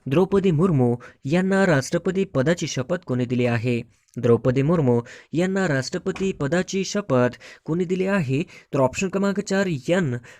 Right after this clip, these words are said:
व्ही रमण यांनी दिलेली आहे, हे करेक्ट आन्सर होईल.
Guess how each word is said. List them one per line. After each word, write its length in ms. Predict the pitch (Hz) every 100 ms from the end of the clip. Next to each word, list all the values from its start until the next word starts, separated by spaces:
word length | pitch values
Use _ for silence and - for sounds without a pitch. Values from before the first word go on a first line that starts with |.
| _
व्ही 180 | 139 190
रमण 400 | 165 196 127 120 117 - -
यांनी 280 | 139 170 190
दिलेली 300 | 196 196 196
आहे, 360 | 202 123 123 127 - - 175
हे 60 |
करेक्ट 300 | 147 120 127
आन्सर 220 | 120 127
होईल. 340 | 120 123 120